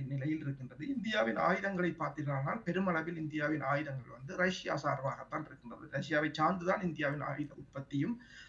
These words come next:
ஆயுத சப்ளையும் இருக்கின்றது. எனவே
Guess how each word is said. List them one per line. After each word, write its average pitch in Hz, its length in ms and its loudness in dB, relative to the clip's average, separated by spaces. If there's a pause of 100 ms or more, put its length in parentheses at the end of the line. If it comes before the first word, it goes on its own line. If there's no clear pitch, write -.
ஆயுத 156 360 6 (280)
சப்ளையும் 147 460 -2
இருக்கின்றது. 143 500 -6 (400)
எனவே 202 280 4